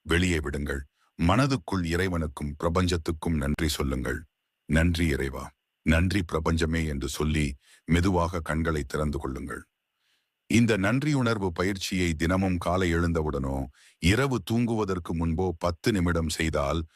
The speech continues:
உங்க மனநிலை முழுவதுமாக மாறிவிடும். எப்போதும் நிறைவான உணர்வோடு இருப்பீர்கள். பிரபஞ்சம் உங்களுக்கு இன்னும் அதிகம் தரும். ஒரு மாணவர் இருந்தார். அவருக்கு ஒரு பெரிய ஆசை, அவர் படிக்கும் தேர்வில் பாஸ் ஆக வேண்டும்.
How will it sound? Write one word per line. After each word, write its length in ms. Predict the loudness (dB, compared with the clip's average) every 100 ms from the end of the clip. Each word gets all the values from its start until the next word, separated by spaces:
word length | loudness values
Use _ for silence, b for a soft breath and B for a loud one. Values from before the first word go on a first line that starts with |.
| B 0
உங்க 300 | 4 4 4
மனநிலை 560 | 2 2 2 2 0
முழுவதுமாக 680 | 0 2 2 2 0 -2 -2
மாறிவிடும். 520 | -2 -2 -4 -10 -14 -20 _ B B B
எப்போதும் 640 | 0 0 2 0 2 2
நிறைவான 520 | 2 2 0 0 0
உணர்வோடு 480 | 0 0 0 0 -2
இருப்பீர்கள். 520 | -4 -6 -8 -8 -8 -14 _ _ _ _ -2
பிரபஞ்சம் 480 | 0 2 0 0 -2
உங்களுக்கு 400 | -2 -2 -4 -2
இன்னும் 280 | 0 0 -2
அதிகம் 340 | -2 -4 -4
தரும். 320 | -6 -8 -12 -18 _ _ _ _ _ _ _ _ _
ஒரு 180 | 2 4
மாணவர் 460 | 4 2 0 0 -4
இருந்தார். 440 | -6 -6 -6 -8 -14 _ _ -2
அவருக்கு 400 | 0 0 0 -2
ஒரு 180 | -2
பெரிய 340 | -2 -2 0 0
ஆசை, 340 | -2 -4 -2
அவர் 260 | -2 -2 -2
படிக்கும் 460 | 0 0 0 -2
தேர்வில் 420 | 0 0 0 -2 0
பாஸ் 320 | 0 2 -2
ஆக 160 | -2 -4
வேண்டும். 340 | -4 -8 -10